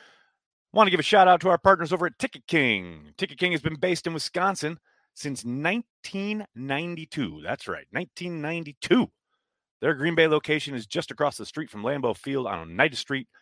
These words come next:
They have an A plus rating from the Better Business Bureau and are members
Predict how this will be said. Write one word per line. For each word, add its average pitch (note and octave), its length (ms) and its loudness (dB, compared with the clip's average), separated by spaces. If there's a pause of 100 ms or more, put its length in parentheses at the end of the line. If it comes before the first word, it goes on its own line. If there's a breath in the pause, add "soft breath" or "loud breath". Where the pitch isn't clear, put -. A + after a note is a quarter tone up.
(120)
They A#2+ 80 -2
have G2 80 0
an F2+ 160 -12
A D3+ 100 -2
plus - 380 -4
rating G#2+ 240 -2
from F2+ 140 -14
the E2 60 -12
Better G2+ 280 0
Business F#2+ 400 -8
Bureau F#2+ 340 -4
and A#2 100 -10
are F2+ 120 -4 (160)
members A2+ 500 -4